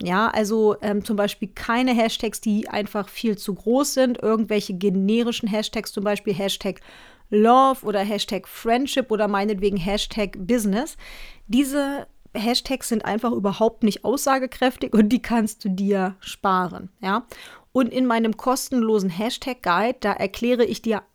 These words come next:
alles über Hashtags. Da kriegst du eine genaue, äh, Step-by-Step-Anleitung, wie du die richtigen Hashtags für dich findest. Und was auch noch ein sehr, sehr wichtiger Punkt ist, denn das kann wirklich die Reichweite deines Posts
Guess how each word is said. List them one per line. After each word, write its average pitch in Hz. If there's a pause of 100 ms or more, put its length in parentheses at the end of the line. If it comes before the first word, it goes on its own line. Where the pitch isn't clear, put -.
(180)
alles 285
über 214
Hashtags. 208
Da 202
kriegst -
du -
eine 202
genaue, 226 (440)
äh, 214
Step-by-Step-Anleitung, 233
wie 247
du 240
die 220
richtigen 226
Hashtags 220
für 208
dich 180
findest. 311 (460)
Und 311
was 214
auch -
noch 254
ein 202
sehr, 214
sehr 220
wichtiger 208
Punkt 196
ist, 254
denn 208
das -
kann 208
wirklich 233
die 208
Reichweite 208
deines 208
Posts 214